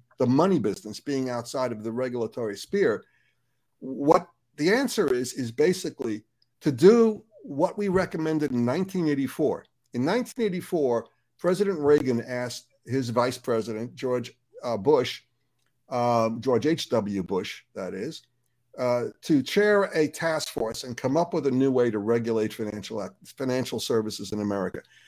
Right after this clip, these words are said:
And that task force came up with a proposal to regulate not institutions,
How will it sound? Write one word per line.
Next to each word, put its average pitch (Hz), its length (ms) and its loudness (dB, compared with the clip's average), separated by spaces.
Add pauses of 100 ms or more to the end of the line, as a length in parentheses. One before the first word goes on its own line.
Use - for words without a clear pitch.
(220)
And 104 120 -2
that 160 160 0
task 165 380 -2
force 120 260 -2
came 156 320 0
up 107 300 4 (480)
with 113 160 0
a 110 60 6
proposal 135 600 0
to 120 140 -10
regulate 135 560 2 (180)
not 135 420 6
institutions, 185 840 2